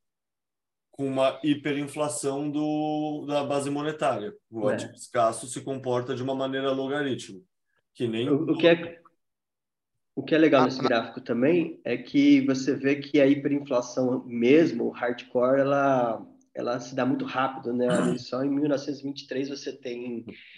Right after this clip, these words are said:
Speaker 2: uma variação gigantesca. Então, é que é o gradually and sud-, suddenly, né? Então, isso aconteceu não só no, no, na República de Weimar, mas também em outros episódios hiperinflacionários. No Brasil,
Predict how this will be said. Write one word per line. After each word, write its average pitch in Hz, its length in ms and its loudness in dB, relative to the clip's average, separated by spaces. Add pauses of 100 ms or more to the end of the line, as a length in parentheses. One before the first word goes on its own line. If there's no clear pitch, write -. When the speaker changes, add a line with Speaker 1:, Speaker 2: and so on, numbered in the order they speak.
(360)
Speaker 2:
uma 123 140 0
variação 123 1000 2
gigantesca. 131 800 -2
Então, 117 420 -4
é 123 360 0
que 127 160 -6
é 120 120 0
o 120 80 0
gradually 131 440 2
and 139 100 2
sud-, 131 480 -2
suddenly, 113 440 -8
né? 113 340 -10
Então, 123 500 -4 (500)
isso - 220 -4
aconteceu 156 480 0
não 147 140 2
só 135 260 2
no, 123 540 2
no, 113 460 -8
na 117 100 -8
República 117 360 -10
de - 160 -14
Weimar, 139 400 0
mas 139 220 0
também 131 380 4
em 131 40 -4
outros 131 300 0
episódios 127 480 -4
hiperinflacionários. 127 840 -8
No 156 120 0
Brasil, 165 640 2